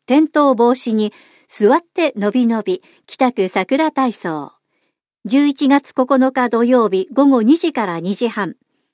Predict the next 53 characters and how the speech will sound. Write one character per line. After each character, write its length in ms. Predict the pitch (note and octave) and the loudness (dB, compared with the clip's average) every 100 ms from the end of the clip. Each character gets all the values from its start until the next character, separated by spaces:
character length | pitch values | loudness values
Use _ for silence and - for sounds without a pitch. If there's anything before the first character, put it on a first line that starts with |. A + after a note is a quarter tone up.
| _ _ _ | _ _ _
滝 240 | - C#4+ D4 | -6 0 4
野 140 | D4 | 4
川 260 | C#4+ C4+ C4+ | 4 2 0
会 240 | C4+ A#3 | 0 -2
館 240 | - F3 E3 | -4 -6 -2
大 200 | G#3 A#3+ | 0 0
ホ 200 | B3+ A3 | 0 -2
ー 20 | |
ル 100 | F3+ | -4
に 140 | E3 | -8
て。 220 | - - - _ _ _ _ _ _ | -10 -12 -14 _ _ _ _ _ _
講 180 | E4 E4+ | 0 0
師 160 | - | -2
は 180 | G#3+ G3+ | -2 -2
健 240 | - E4+ D#4+ | 0 -2 0
康 180 | E4+ D4+ | -2 0
増 180 | D4 | -2
進 280 | D4 - C#4+ | -2 0 0
セ 160 | C4 B3+ | 2 -2
ン 80 | A3+ | -2
タ 220 | F3+ E3 | -4 -6
ー 60 | - | -2
運 180 | G#3+ G3 | -2 0
動 200 | G3 B3 | -2 -2
指 160 | A3 F3+ | -4 -4
導 160 | F#3+ | -4
員。 280 | D#3+ D3+ F3 - _ _ _ _ | -4 -8 -12 -20 _ _ _ _
協 220 | C4 A#3+ | 2 2
力 380 | A3 A3 G3+ G#3 | 2 0 0 0
桜 460 | - A3 D4+ D#4+ D#4+ | -2 -4 -2 -4 -2
体 220 | C#4 C#4 | -2 -2
操 240 | - B3+ | 0 -2
指 140 | D4 A#3+ | -2 -2
導 300 | G#3 G3 F3 | -2 -2 -4
員。 220 | E3 C#4 _ _ _ _ _ | -6 -12 _ _ _ _ _
当 180 | B3+ B3 | 2 2
日 340 | A#3 - A3+ | 0 -2 -2
直 120 | A#3 A#3 | -2 -2
接 320 | - D4+ D4+ | -4 -2 -4
会 220 | C#4+ C#4 | -2 -2
場 240 | C4 C4 B3+ | 0 0 0
へ 100 | B3+ | -2
お 40 | |
越 240 | F#3+ F#3 - | -6 -8 -10
し 40 | |
く 80 | E3 | -10
だ 140 | E3 | -10
さ 160 | E3+ E3 | -10 -12
い。 120 | D#3+ _ _ _ _ _ _ _ | -12 _ _ _ _ _ _ _
い 100 | B3 | -4
ず 100 | D#4+ | -2
れ 140 | D4+ D4 | 0 2
も 160 | C4+ | 0